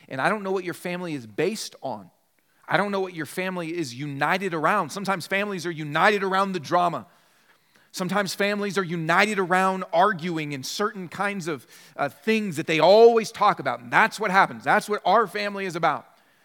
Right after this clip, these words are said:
Uh, sometimes families are united around fun, or they're united around even sometimes a, a matriarch or a patriarch of the family.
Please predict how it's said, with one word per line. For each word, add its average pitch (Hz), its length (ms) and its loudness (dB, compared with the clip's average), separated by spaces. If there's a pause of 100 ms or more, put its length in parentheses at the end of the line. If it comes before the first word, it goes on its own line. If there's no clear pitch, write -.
(160)
Uh, - 40 -8
sometimes 220 300 -2
families 214 380 -2
are 208 60 -6
united 190 540 -2
around 208 220 -2
fun, 202 500 0
or 143 120 -6
they're 156 140 -4
united 175 500 -2
around 196 320 -2 (240)
even 214 220 -4
sometimes 202 520 -4
a, 156 260 0
a 165 60 2
matriarch 180 640 -2
or 156 80 -2
a 139 60 -2
patriarch 202 640 -2
of 160 80 -6
the 139 60 -12
family. 127 440 -10